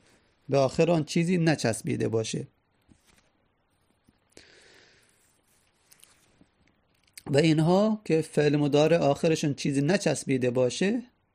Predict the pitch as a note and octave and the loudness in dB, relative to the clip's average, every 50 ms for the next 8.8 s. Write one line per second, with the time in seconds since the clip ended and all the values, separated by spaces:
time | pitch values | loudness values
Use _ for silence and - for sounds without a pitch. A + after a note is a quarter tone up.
0 | _ - - F3+ F3+ E3+ C#3 A#2+ - A2+ A2 A2+ A2+ A2+ A2+ A2+ A#2+ - - _ | _ -4 0 2 2 2 2 0 -4 -4 -2 -2 -2 -2 -2 -4 -6 -10 -14 _
1 | _ _ _ _ _ _ _ _ _ _ _ _ _ _ _ _ _ _ _ _ | _ _ _ _ _ _ _ _ _ _ _ _ _ _ _ _ _ _ _ _
2 | _ _ _ _ _ _ _ _ _ _ _ _ _ _ _ - D3 C#3+ C3+ C#3 | _ _ _ _ _ _ _ _ _ _ _ _ _ _ _ -2 -2 0 2 2
3 | D3+ D#3+ D3+ - F3+ F3+ F3+ F3 E3+ - _ _ _ _ _ _ _ _ _ _ | 0 0 0 0 0 0 0 -2 -6 -12 _ _ _ _ _ _ _ _ _ _
4 | _ _ _ _ _ _ _ _ _ _ _ _ _ _ _ _ _ _ _ _ | _ _ _ _ _ _ _ _ _ _ _ _ _ _ _ _ _ _ _ _
5 | _ _ _ _ _ _ - C3 C3+ C3+ C3 C#3+ D#3+ F3 F3 F3 - - - - | _ _ _ _ _ _ -6 -4 -2 -2 0 0 0 0 0 -2 -4 -6 -4 -4
6 | C3 - - C#3 C#3+ D#3+ E3+ E3+ F3 - C#3 B2 B2 A2+ A2+ G#2 A2+ A2 F#2 G2+ | -4 -2 -2 0 2 2 2 2 2 2 0 0 0 0 0 0 0 -2 -2 -6
7 | - _ _ _ _ _ _ _ _ _ _ - - A#2 A#2 - C3+ C3 C3 C#3+ | -10 _ _ _ _ _ _ _ _ _ _ -4 -2 -2 0 0 0 0 0 0
8 | C#3+ - - F#3 D3 D3 B2 A2 G#2+ G#2+ G#2+ G#2+ A2 G#2+ G#2 | 0 0 0 2 2 2 0 0 -2 -2 -4 -4 -4 -6 -6